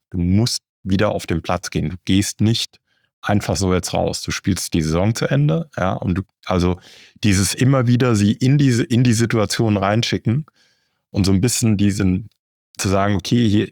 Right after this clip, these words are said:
ich bin hinter dir, aber ich mach dir nicht die Tür auf, hier dich aus einer Situation auch, auch rauszuziehen, ne? Und das, ja, es kam, wie es kommen musste. Er hat halt auch wieder dann Feuer gefangen. Aber dann war eine ähnliche Situation, ne? Dann dieser Leistungsabfall und da wurde auch,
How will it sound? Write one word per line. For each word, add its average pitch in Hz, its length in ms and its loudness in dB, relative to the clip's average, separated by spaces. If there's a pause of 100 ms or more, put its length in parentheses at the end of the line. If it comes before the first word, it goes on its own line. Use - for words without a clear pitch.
ich - 240 -8
bin 127 140 2
hinter 156 280 2
dir, 123 360 0 (600)
aber 101 140 0
ich 95 120 -2
mach 123 140 0
dir 113 140 2
nicht 127 200 2
die 104 100 0
Tür 143 300 0
auf, 113 260 -2
hier 110 300 0
dich 113 280 -2
aus 110 200 -4
einer 95 160 2
Situation 101 640 -2
auch, 101 300 -2
auch - 280 -6
rauszuziehen, 95 640 -2
ne? 110 80 -4
Und 104 180 -2
das, - 200 -4 (760)
ja, 92 60 2
es - 120 -2
kam, 104 220 0
wie 104 60 4
es 95 100 0
kommen 110 180 2
musste. 110 260 0
Er 90 100 0
hat 104 160 -4
halt 98 160 0
auch 101 220 -4
wieder 95 200 0
dann 92 300 0
Feuer 127 380 0
gefangen. 98 500 -2 (400)
Aber 95 140 -2
dann 117 200 2
war 117 80 4
eine 113 140 2
ähnliche 127 360 4
Situation, 87 640 0
ne? 127 160 2
Dann 107 200 2
dieser 95 240 2
Leistungsabfall 120 1400 -2
und - 100 -4
da 90 120 -2
wurde - 260 -2
auch, - 220 -4